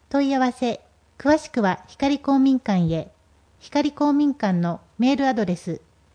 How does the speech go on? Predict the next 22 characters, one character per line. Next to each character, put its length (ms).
光- 400
公 200
民 240
館 440
ア 60
ッ 40
ト 100
マ 160
ー 40
ク 280
シ 140
テ 120
ィ 280
ド 100
ッ 20
ト 320
国 360
分 220
寺 240
ド 100
ッ 40
ト 340